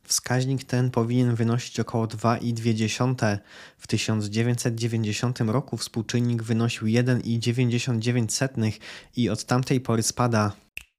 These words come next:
Ministerstwo Funduszy i Polityki Regionalnej zarezerwowało siedem miliardów złotych na inwestycje w rozwój szerokopasmowego internetu. Jak powiedział szef resortu Grzegorz Puda, „Chcemy, aby każdy dom, szkoła, obywatel w Polsce mieli dostęp do szybkiego internetu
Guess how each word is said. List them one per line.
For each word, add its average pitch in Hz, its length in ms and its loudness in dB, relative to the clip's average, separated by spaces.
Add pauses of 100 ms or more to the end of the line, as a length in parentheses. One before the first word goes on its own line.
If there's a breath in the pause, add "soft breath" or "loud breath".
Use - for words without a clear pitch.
(360)
Ministerstwo 120 840 0
Funduszy 117 560 -2
i 113 80 2
Polityki 113 500 0
Regionalnej 110 600 2
zarezerwowało 104 800 0
siedem 113 400 -2
miliardów 110 480 0
złotych 110 420 -4
na 113 60 0
inwestycje 110 580 -2
w 107 60 -4
rozwój 113 360 0 (280 loud breath)
szerokopasmowego 113 1000 0
internetu. 110 680 0 (400 loud breath)
Jak 104 120 -6
powiedział 107 380 0
szef - 260 -2
resortu 110 440 -2
Grzegorz 107 340 0
Puda, 117 320 2
„Chcemy, 131 420 2
aby 120 160 2
każdy 120 340 2
dom, 113 260 2
szkoła, 113 360 2
obywatel 107 540 0
w - 80 -10
Polsce 127 500 0
mieli 101 240 2
dostęp 107 420 0
do 104 140 0
szybkiego 110 420 -2
internetu 107 680 0